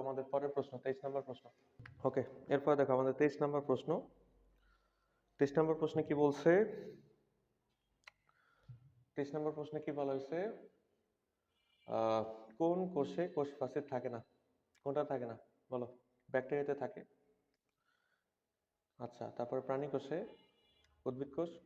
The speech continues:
তাহলে কোনটাতে থাকে না? প্রাণী কোষে থাকে না, তাহলে উদ্ভিদ কোষে তো থাকবেই। কোষ প্রাচীর কার বৈশিষ্ট্য? উদ্ভিদ কোষের বৈশিষ্ট্য। এর সাথে আমরা শিখছিলাম ব্যাকটেরিয়ার কোষ এবং ছত্রাকের কোষে কি থাকে? কোষ প্রাচীর থাকে। তাহলে উদ্ভিদ কোষের কোষ প্রাচীর হচ্ছে সেলুলোজ নির্মিত,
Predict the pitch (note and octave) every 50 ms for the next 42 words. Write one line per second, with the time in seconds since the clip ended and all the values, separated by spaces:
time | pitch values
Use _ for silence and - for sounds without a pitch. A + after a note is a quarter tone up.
0 | - _ _ - A#2+ B2+ C3+ D3 D3 D3+ D3 C#3+ C#3 C3+ A#2+ A#2 A2 A2 - -
1 | C3+ C3+ C#3+ C#3+ C#3 B2+ G#2+ A2+ A#2+ A2+ A2 A2 - - B2 A#2+ B2 C3+ C#3+ C#3+
2 | D3+ D3+ - D#3 D3 - C3+ C#3 - - C3+ B2+ A#2+ A#2+ A2 G#2 - - _ _
3 | _ _ _ _ _ _ _ _ _ _ - - C#3+ C#3+ D3 D3 C#3+ D3+ D3 -
4 | C#3+ C#3 C#3 C#3+ C#3+ D#3 D3 C#3+ - F#3 E3 D3+ C3 C3+ C#3 - C#3+ C#3+ C#3 B2+
5 | B2+ C3 B2 C3 C3 B2+ C3 E3+ E3 D3+ - - C#3+ C3 C#3 C3+ C#3 C3+ C3 C#3
6 | B2 - - C#3 D#3 - - C3+ C3 B2+ - - C#3 C#3 C3+ C3+ C#3 D#3 F3+ F#3+
7 | - - C3 B2+ C3 B2+ - - C3 - - C3+ C#3 C3 C3 C3+ B2+ - B2 C#3+
8 | C#3 - A#2 - A2+ G#2+ - _ _ _ _ _ _ _ _ - D3 C#3+ C#3+ -
9 | C#3 C#3 C#3 B2+ C3 B2 A2 - - - _ _ _ _ _ _ _ _ _ _
10 | _ _ _ _ _ - B2 C3 C#3 C3+ C#3 D3+ C#3+ - D#3 D#3+ D3+ D3 - D3+
11 | D3 - C#3 C3+ C3+ C#3+ C#3 C#3 C#3 C3+ - C#3 C3+ C#3 C#3+ C#3+ C#3 D3 D3+ D3
12 | D3 D3 C#3+ -